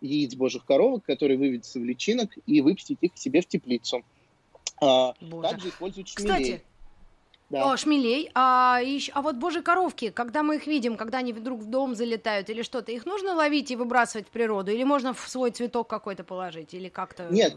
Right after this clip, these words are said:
Speaker 2: что с
Speaker 1: конечно,
Speaker 2: ними
Speaker 1: лучше
Speaker 2: надо
Speaker 1: их
Speaker 2: делать?
Speaker 1: выпустить в природу. Они питаются тоже, они все хищники, питаются тлёй, и в квартире она вряд ли проживёт. Иногда они зимуют у нас, особенно в старых окнах, которые деревянные.
Speaker 2: Ага.
Speaker 1: А,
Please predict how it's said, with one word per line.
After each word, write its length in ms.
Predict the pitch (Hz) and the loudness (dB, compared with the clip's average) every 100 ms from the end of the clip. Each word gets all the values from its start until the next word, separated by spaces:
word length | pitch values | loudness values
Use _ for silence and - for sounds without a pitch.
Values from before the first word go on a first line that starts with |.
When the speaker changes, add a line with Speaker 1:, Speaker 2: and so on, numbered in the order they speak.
| 175 | 2
Speaker 2:
что 160 | 196 240 | 2 2
с 80 | 202 | 2
Speaker 1:
конечно, 60 | |
Speaker 2:
ними 100 | 180 | 4
Speaker 1:
лучше 0 | |
Speaker 2:
надо 220 | 190 175 | 4 4
Speaker 1:
их 120 | 180 175 | 2 4
Speaker 2:
делать? 0 | |
Speaker 1:
выпустить 500 | 196 190 - 175 - | 2 2 0 -2 2
в 40 | |
природу. 480 | 175 180 247 220 180 | 2 4 4 4 2
Они 220 | 165 180 | 2 0
питаются 680 | 175 - 170 160 - - 160 | -2 4 6 6 2 -6 -2
тоже, 280 | 170 143 147 | 0 2 0
они 120 | 143 | -2
все 180 | - 151 | -4 -4
хищники, 480 | 233 269 - 202 151 | -2 -2 -2 -6 -4
питаются 540 | 143 175 151 - 139 | 2 6 6 6 -4
тлёй, 400 | - 175 254 262 _ - _ - | 2 4 6 2 _ -20 _ -6
и 320 | 170 185 180 160 | 0 2 4 2
в 60 | |
квартире 500 | - 160 - 220 202 | 2 0 2 -2 0
она 200 | 160 165 | 0 -2
вряд 280 | 160 165 156 | -4 -4 -4
ли 60 | 139 | -6
проживёт. 440 | 139 139 151 240 185 | -8 -6 -2 -2 -2
Иногда 340 | 160 160 180 | -4 -2 -2
они 220 | 165 147 | 0 -2
зимуют 540 | 135 147 185 170 127 143 | -4 -6 -2 -2 -2 -4
у 60 | |
нас, 260 | 139 127 - | -4 -6 -4
особенно 360 | 135 151 135 127 | -4 -2 -4 -6
в 40 | |
старых 420 | - 165 131 - | 2 4 4 4
окнах, 340 | 220 - 202 - | 2 2 -6 -6
которые 400 | 160 160 160 147 | -8 -2 0 0
деревянные. 560 | 139 156 151 147 131 131 | -2 -2 0 -2 -2 -2
Speaker 2:
Ага. 360 | 214 220 202 - _ | 0 0 -4 -10 _
Speaker 1:
А, 420 | 143 135 135 135 | 2 4 4 2